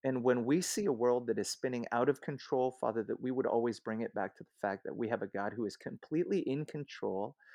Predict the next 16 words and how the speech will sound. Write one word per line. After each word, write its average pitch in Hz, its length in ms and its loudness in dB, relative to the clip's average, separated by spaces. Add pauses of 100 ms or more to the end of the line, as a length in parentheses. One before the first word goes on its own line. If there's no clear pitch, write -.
(220)
And 127 100 2
if 123 140 0
you 160 300 6
are 190 160 12
completely 156 640 -2
in 123 160 -2
control, 120 380 -2
then 107 180 0
you 110 140 0
are 107 120 2
always 104 380 0
working 98 380 -4
things 95 240 -12
for 95 100 -10
your 90 180 -8
good. - 340 -10